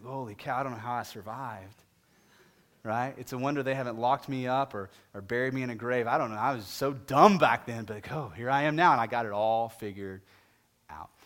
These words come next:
Now, what do those rhetorical questions teach us? There's not a person in this room or on the, on the face of the earth, for that matter, who has it all figured out. Okay?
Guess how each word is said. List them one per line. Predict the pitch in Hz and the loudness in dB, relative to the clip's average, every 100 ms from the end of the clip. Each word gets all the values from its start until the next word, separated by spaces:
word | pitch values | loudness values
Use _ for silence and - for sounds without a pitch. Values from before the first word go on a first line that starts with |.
| - - | -20 -4
Now, | 110 107 - _ _ _ - _ _ _ _ 120 | -4 -4 -10 _ _ _ -20 _ _ _ _ -18
what | 156 196 | -2 0
do | 226 | 2
those | 170 135 | 0 -2
rhetorical | - 127 117 | -2 -2 -2
questions | - 107 113 - | -6 -6 -6 -12
teach | 104 95 | -12 -10
us? | 104 139 - - _ _ _ _ _ _ _ _ | -10 -10 -16 -20 _ _ _ _ _ _ _ _
There's | 123 117 | -12 -2
not | 151 | -2
a | 120 | 0
person | 151 156 - | -2 -2 -2
in | 160 | -4
this | 165 160 117 | -4 -6 -10
room | 104 104 | -8 -6
or | 107 | -6
on | 107 | -6
the, | 107 - _ | -8 -16 _
on | 117 110 | -10 -10
the | |
face | 113 123 - | -4 -4 -2
of | |
the | 123 | -4
earth, | 110 | -4
for | 113 | -6
that | 101 92 | -10 -8
matter, | 95 | -10
who | 90 92 | -12 -12
has | 104 87 | -12 -12
it | 87 | -10
all | 82 | -12
figured | - 80 78 | -12 -20 -20
out. | 78 _ _ _ _ _ _ _ _ _ _ | -20 _ _ _ _ _ _ _ _ _ _
Okay? | 107 120 | -8 -8